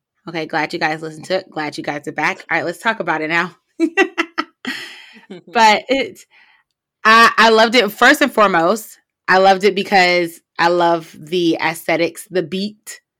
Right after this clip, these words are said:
Speaker 1: the whole
Speaker 2: Mm-hmm.
Speaker 1: lyric or the whole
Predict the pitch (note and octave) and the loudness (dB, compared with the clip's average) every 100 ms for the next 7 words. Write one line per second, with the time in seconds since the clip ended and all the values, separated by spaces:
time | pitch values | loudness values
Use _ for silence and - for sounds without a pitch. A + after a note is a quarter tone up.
0 | _ _ _ - F#3 F#3 F#3 F#3 F3+ F3+ | _ _ _ -4 -2 2 4 4 4 2
1 | E3+ E3 - _ _ F3+ F#3+ G3+ G#3+ G#3 | 0 -2 -6 _ _ -8 0 2 4 2
2 | G3+ - - F3 F3 E3+ E3 E3+ F3+ F#3 | -2 -8 -6 -2 2 0 0 -6 -4 -4
3 | F3+ F3 | -4 -6